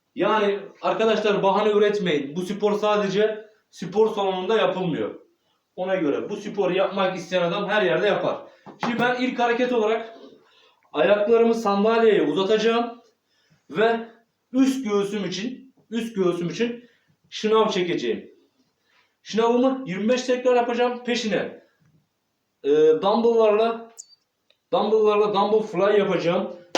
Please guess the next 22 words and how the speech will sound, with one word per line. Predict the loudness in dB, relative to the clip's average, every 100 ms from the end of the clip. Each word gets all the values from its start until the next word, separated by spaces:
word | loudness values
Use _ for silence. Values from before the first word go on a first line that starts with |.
| -2
Şu | 0
an | 0 0
elimde | 0 2 0
sehpam | 0 -2 0 0 2 2
olmadığı | 2 2 0 -2
için | -4 -4 -2
ben | 0
yastığa | 0 0 0 0 2 2
uzanıyorum | 2 0 0 -2 -2 -8 -20 _ _
ve | 0 0 0 -8 _ _ _ -20 -12
göğsümü | 2 2 2 -2
gayet | 0 2 2
de | 0
net | -2 -4
bir |
şekilde | -2 -2 -2 -2 -4 -12 -20 _ -4
açabiliyorum. | 0 0 0 0 2 2 0 -2
Arkadaşlar | -2 0 0 0 0 0
ben | 0
size | -2 -4
bunları | -2 -2
göstermelik | -2 -2 -2 0 0 0 -2 -4